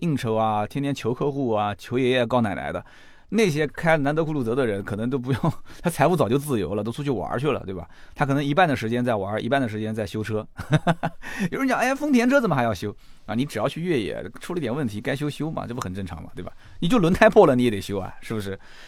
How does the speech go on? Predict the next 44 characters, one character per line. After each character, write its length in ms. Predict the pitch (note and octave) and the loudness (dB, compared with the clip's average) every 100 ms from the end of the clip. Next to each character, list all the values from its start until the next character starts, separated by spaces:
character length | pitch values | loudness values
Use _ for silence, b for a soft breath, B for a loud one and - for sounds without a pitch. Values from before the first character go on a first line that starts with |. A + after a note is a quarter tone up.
| B B | B B
那 200 | A#3 A3+ - - b b | 6 6 6 -8 b b
有 160 | D3 E3+ | 6 6
人 100 | A3 | 8
讲 160 | F#3+ | 6
说 140 | F3 G#3 | 6 6
，“这 80 | |
个 60 | G3+ | 6
V 120 | G#3+ | 8
八 140 | G#3+ G#3+ | 8 6
引 140 | D#3 | 4
擎 120 | D3+ | 2
再 140 | F3 F#3 | 4 4
往 160 | C3 | 4
上 100 | C#3+ | 2
还 120 | C#3 | 0
有 100 | C#3+ | 0
没 120 | A2 A#2 | 0 -2
有？” 100 | F#2+ | -2
那 80 | B2 | 2
当 160 | D#3+ | 4
然 100 | C#3 | 4
是 120 | A#2+ | 0
有 160 | G#2+ F#2 | -2 -4
了， 180 | - - - | -6 -8 -6
对 100 | G#2 | -4
吧？ 140 | G2 - | -4 -6
只 260 | D#3+ D#3 | -4 4
要 260 | G3+ B3 E3 | 8 10 8
有 160 | C3 | 4
钱， 320 | A2+ A2 C#3+ - | 0 0 0 0
我 100 | A#2 | 0
都 80 | F#3+ | 2
可 100 | D#3+ | 2
以 60 | |
给 80 | D#3 | 0
你 80 | D3 | 0
造。 260 | A2 D3 - b b b b b | 6 6 6 b b b b b
再 180 | B3+ G#3+ | 10 12
往 180 | A2+ | 10
上， 240 | G2+ C3+ F#2+ b b b | 6 2 0 b b b
你 100 | C3+ | 0
比 80 | A#2+ | 4
方 160 | B2+ | 4
说 240 | C3 C#3+ | 6 4